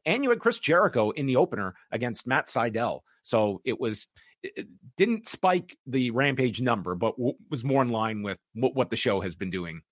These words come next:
each Friday. But th-, this match was totally crazy.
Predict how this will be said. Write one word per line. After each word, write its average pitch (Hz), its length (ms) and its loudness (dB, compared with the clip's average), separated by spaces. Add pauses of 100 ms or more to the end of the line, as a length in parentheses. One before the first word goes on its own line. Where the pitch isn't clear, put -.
each 113 200 -6
Friday. 92 360 0
But - 220 -10
th-, 170 120 4
this 165 160 2
match 131 280 -2
was 98 100 -8
totally 127 460 0
crazy. 82 480 -8